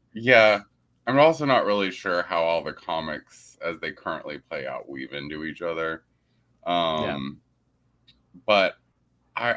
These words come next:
Speaker 1: I actually, I liked this show. I did.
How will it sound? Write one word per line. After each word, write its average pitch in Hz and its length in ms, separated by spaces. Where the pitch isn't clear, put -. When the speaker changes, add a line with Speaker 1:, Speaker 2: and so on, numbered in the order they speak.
Speaker 1:
I 101 100
actually, 113 960
I 127 100
liked 151 420
this 87 160
show. 69 520
I 110 60
did. 98 540